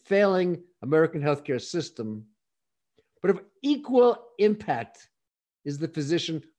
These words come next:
culture, a culture left over from the last century, one that influences the medical care doctors provide, often without their being aware of its influence.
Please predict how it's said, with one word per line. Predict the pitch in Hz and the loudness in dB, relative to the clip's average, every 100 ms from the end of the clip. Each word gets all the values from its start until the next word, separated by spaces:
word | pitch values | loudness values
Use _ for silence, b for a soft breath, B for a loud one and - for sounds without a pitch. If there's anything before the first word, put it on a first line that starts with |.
| _ | _
culture, | - 180 - - 78 _ _ _ _ _ _ - | -6 -6 -6 -14 -18 _ _ _ _ _ _ -18
a | 143 | -10
culture | - 226 214 214 | 0 2 2 4
left | 202 175 | 2 2
over | 165 202 190 | 2 2 2
from | 208 175 | -2 2
the | 156 | 2
last | 160 156 - - _ | 4 2 -2 -16 _
century, | - - 190 165 127 107 98 101 _ _ _ _ _ _ | -12 -2 -2 -2 -8 -10 -12 -18 _ _ _ _ _ _
one | 123 156 | -2 0
that | 165 175 | 0 -2
influences | 190 202 - 180 165 - 147 | 0 0 2 2 2 0 -6
the | 123 | -2
medical | 139 147 143 127 | 0 0 -2 -8
care | - 185 175 170 170 b - | -8 -2 0 0 -4 b -4
doctors | 139 123 135 | -4 -2 -8
provide, | - 117 110 170 185 185 180 - _ _ _ _ _ _ | -6 -6 0 2 2 -2 -6 -16 _ _ _ _ _ _
often | - 180 175 113 104 92 _ - | 0 0 0 -8 -8 -10 _ -12
without | 123 135 | -4 -2
their | 139 131 | -2 0
being | 143 139 131 | 2 2 0
aware | 113 123 135 123 110 104 _ - | -2 -2 -2 -2 -4 -10 _ -14
of | 120 | -10
its | 123 | -8
influence. | 131 104 95 98 104 - - | -10 -10 -14 -14 -16 -20 -20